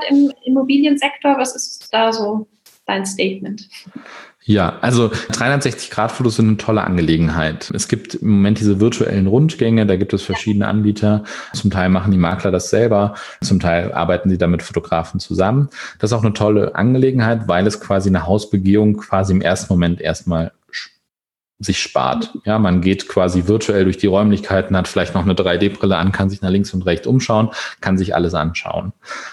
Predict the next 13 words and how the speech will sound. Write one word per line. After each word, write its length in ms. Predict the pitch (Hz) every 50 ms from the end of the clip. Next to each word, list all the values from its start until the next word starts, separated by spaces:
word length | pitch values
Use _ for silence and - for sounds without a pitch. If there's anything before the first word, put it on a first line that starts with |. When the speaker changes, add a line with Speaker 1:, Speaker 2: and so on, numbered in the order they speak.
| - - -
Speaker 2:
Das, 160 | - 104 -
was 120 | 104 95 101
meine 200 | 95 95 101 98
Leistung 380 | 95 98 123 131 - 127 107
als 140 | 101 95 -
Fotograf 500 | - - - 95 - 98 101 110 101 -
ist, 160 | 95 - -
geht 140 | - 101 107
aber 160 | 98 90 95
über 140 | 101 95 98
eine 120 | 90 92
Dokumentation 760 | 92 104 101 - - 95 87 - 90 82 - - 101 98 92
hinaus. 560 | 87 - 87 92 87 78 78 76 - - -